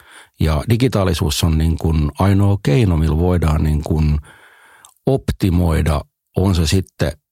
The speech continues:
ää, energiankulutus,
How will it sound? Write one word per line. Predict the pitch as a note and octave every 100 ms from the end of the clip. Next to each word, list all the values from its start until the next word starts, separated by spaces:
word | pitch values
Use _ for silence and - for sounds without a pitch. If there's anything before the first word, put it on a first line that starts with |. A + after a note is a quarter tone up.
| -
ää, | D#2+ D#2+ D2+ C#2 - _ _ _ -
energiankulutus, | G2+ A#2 A#2 B2+ G#2+ G2+ G#2 G2 F#2+ F#2 F#2